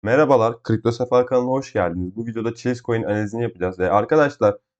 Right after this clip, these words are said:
e, şu şekilde bakmak gerekirse Chiliz yirmi dört Ocak'tan beri, e, bir yükselen trendimiz var. Bu yükselen trendi şu şekilde bir çizelim. Bu yükselen trendin son, e, üç Şubat tarihine çarptıktan sonra,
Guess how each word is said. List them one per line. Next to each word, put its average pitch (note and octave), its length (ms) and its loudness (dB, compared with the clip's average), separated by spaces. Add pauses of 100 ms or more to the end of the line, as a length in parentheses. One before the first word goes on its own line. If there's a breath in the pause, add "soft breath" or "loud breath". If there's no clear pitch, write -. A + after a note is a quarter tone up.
(100)
e, G2 320 8
şu - 80 -12
şekilde C3+ 340 0
bakmak B2 420 2
gerekirse C#3+ 380 -2
Chiliz C#3 260 0
yirmi C3 240 0
dört D3 180 2
Ocak'tan C3 560 2
beri, A2+ 260 0 (240)
e, G2+ 120 0
bir G#2 40 2
yükselen C#3+ 480 0
trendimiz D3 500 2
var. B2+ 240 4
Bu G#2 80 2
yükselen C#3 480 0
trendi C3+ 340 0
şu - 60 -18
şekilde B2 340 -2
bir F#2 180 0 (100)
çizelim. C#3 500 0 (320)
Bu A#2 60 4
yükselen D#3 440 4
trendin D3 400 2
son, D3+ 360 0
e, G2 140 6
üç - 200 -2
Şubat D3 320 0
tarihine D3 260 2
çarptıktan C#3 600 0
sonra, A#2 340 0